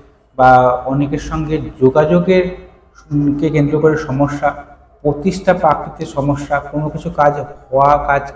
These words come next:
আটকে যাচ্ছে, প্রতিষ্ঠা প্রাপ্তিতে সমস্যা হচ্ছে। কিন্তু চোদ্দ তারিখের পর থেকে এই সমস্যাগুলো থাকবে না, তারপর থেকে কিন্তু এগুলো সুগমকে নির্দেশ করছে। সেই সঙ্গে যারা এনজিও মারফত কোনো কাজকর্ম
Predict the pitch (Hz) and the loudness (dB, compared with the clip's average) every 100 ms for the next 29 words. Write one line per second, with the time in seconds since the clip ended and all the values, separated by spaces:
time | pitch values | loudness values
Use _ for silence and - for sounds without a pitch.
0 | - 104 104 - 147 143 143 143 - 139 | -8 -8 -8 -6 0 0 -2 -10 -10 -8
1 | 139 - 143 127 - 135 120 117 117 143 | -8 -10 -14 -14 -14 -16 -14 -12 -8 -2
2 | 139 139 143 185 196 135 139 147 151 175 | -2 -4 -6 -4 -2 -2 0 -2 -2 -2
3 | 170 196 - 170 208 220 - _ _ 175 | 2 0 0 -4 -6 -8 -16 _ _ -2
4 | 180 147 131 - 139 156 143 127 123 151 | -2 -2 -2 0 2 2 0 -6 -4 -4
5 | 165 127 - 123 - 135 143 151 120 123 | -4 -6 -6 -10 -8 -10 -8 -8 -8 -4
6 | 208 - 123 123 131 - - - 165 123 | -6 -4 -4 -2 -4 -8 -20 -10 -6 -6
7 | 113 - 123 - - - _ _ _ _ | -6 -10 -12 -12 -16 -20 _ _ _ _
8 | _ - 208 214 208 202 175 156 147 147 | _ 2 4 6 6 6 4 4 2 2
9 | 156 143 147 151 151 143 120 - - 139 | 2 2 0 -4 -6 -4 -4 -4 -8 -6